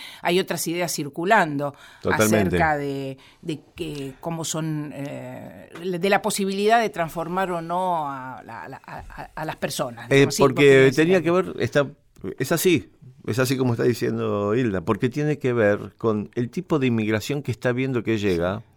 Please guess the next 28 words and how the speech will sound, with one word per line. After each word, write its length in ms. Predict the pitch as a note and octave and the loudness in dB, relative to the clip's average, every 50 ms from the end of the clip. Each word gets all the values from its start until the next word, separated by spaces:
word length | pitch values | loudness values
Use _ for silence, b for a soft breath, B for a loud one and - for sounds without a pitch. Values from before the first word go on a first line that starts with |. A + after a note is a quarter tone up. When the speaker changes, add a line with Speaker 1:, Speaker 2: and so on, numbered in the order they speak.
| _ _ - | _ _ -10
Speaker 2:
y 100 | - C3 | -6 -4
que 100 | - E3+ | -2 -2
aquellos 320 | E3+ - B3 A3 G3+ D#3 | -2 -2 -4 -4 -2 -2
inmigrantes 480 | D3 C3+ C3 C3 C3+ D3 D3 C3+ C3+ A2+ | -2 0 0 2 2 2 0 0 -2 -4
que 100 | - - | -4 -6
están 240 | F2+ - - C#3+ C#3 | -6 -4 -4 -2 -2
viniendo, 640 | A2+ F2 D#2 C#2+ C#2+ C#2+ C#2+ D2 D2+ F2+ G2+ - _ B B B B B B B B B | -2 -4 -4 -6 -6 -6 -8 -8 -8 -10 -10 -12 _ B B B B B B B B B
digamos, 280 | A2 A#2+ B2 A#2+ - | 0 2 2 0 0
el 120 | - - B2 | -2 -2 -2
problema 360 | - C#3 D3 E3+ E3+ D#3+ D3+ | 0 0 0 0 0 2 2
de 80 | D3+ D#3+ | 2 2
él 40 | D#3+ | 2
es 100 | D3 - | 0 0
que 280 | - C3 B2 A#2 - B B B B B B _ _ _ _ _ - | 0 2 2 2 0 B B B B B B _ _ _ _ _ -6
vamos 360 | - A2 C3+ D3+ D3 C3+ - | -2 2 2 2 2 2 0
a 60 | C3+ | 0
tener 300 | A2 B2 A#2+ C3 C#3+ C3+ | 0 2 2 2 2 2
una 160 | C3+ B2+ A#2+ A2 | 4 4 4 6
naci-, 240 | A2 G#2+ - - - | 4 4 2 -2 -4
para 180 | - G#2+ G2+ | -2 0 0
decirlo 280 | G2 - C#3 B2 B2 A#2 | 0 2 2 4 4 4
rápidamente 480 | A2+ A#2+ G#2+ B2+ A2+ A#2 B2+ C3 C3 A2 | 4 2 2 2 2 2 2 2 0 2
con 140 | A2 A2 | 2 4
un 100 | A2 A2+ | 4 2
título 440 | G#2+ C3+ C3+ - B2+ A#2+ A2 G#2+ G2 | 2 2 2 2 2 4 4 4 4
que 160 | G#2 G#2 G#2+ | 4 4 4
él 300 | A2 A2 G#2+ G#2 G2+ F#2+ | 6 6 4 4 2 0
t-, 120 | - - | -4 -10